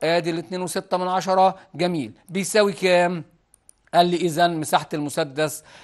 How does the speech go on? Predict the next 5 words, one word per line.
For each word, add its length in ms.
بتساوي 840
خمسة 540
وستين 720
سنتيمتر 1120
مربع". 680